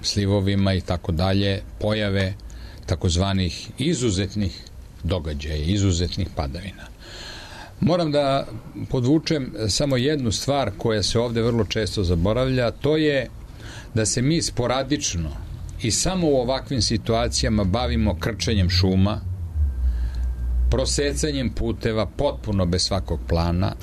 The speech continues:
da se prostorno planiranje u našoj zemlji jednostavno radi onako kako slučaj zahteva, a ne kako bi to zahtevala struka. Ja sam bio i predsednik Komisije za prostorne planove od dve hiljadite do dve hiljade treće godine,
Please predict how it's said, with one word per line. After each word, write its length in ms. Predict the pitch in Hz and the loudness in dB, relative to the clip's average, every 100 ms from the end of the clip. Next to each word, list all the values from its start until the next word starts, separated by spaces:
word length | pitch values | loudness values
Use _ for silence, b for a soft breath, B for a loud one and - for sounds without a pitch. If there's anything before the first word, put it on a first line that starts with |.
| - B B B - | -12 B B B -2
da 100 | 107 | 0
se 160 | 120 | 0
prostorno 600 | 98 165 175 190 170 151 | 2 2 2 2 2 2
planiranje 560 | 104 127 131 143 151 135 | 2 2 2 2 2 0
u 40 | |
našoj 340 | 123 131 - 107 | 2 2 2 2
zemlji 520 | 90 117 117 117 110 - | 2 2 4 2 0 0
jednostavno 640 | 104 127 123 - 107 95 | 0 0 -2 -2 2 4
radi 340 | 95 110 104 92 | 4 0 0 0
onako 380 | 92 98 - | 0 0 -2
kako 460 | 90 98 95 - 92 - | -4 -2 -4 -2 -4 -4
slučaj 540 | - - 147 - 110 80 | -6 2 2 2 -2 -2
zahteva, 640 | 80 76 - 92 107 120 - B B - | -2 -4 -2 0 0 -2 -6 B B -4
a 140 | 98 | 2
ne 200 | 101 135 | 2 2
kako 320 | - 110 - | 0 -4 0
bi 120 | 90 87 | -2 0
to 260 | - 98 | 0 2
zahtevala 560 | 82 82 - 92 92 87 | 0 -2 0 2 2 0
struka. 420 | - 80 - - - - B B B B | -2 -4 -4 -10 -12 -16 B B B B
Ja 160 | 139 143 | -2 0
sam 180 | - 123 | 0 0
bio 180 | 131 120 | 2 0
i 60 | |
predsednik 420 | 98 117 - 117 101 | 0 -2 0 -4 0
Komisije 420 | 104 113 - 104 | 2 2 2 0
za 120 | 95 | 0
prostorne 480 | - 110 - 104 87 | 2 0 2 0 2
planove 420 | - 98 104 95 | 2 0 2 2
od 80 | 87 | 2
dve 100 | 92 | 2
hiljadite 360 | 104 95 - 87 | 2 0 0 -2
do 60 | |
dve 120 | 87 | 2
hiljade 220 | 92 90 - | 2 2 0
treće 300 | 101 - 85 | -4 -2 0
godine, 400 | 101 104 110 | 0 2 0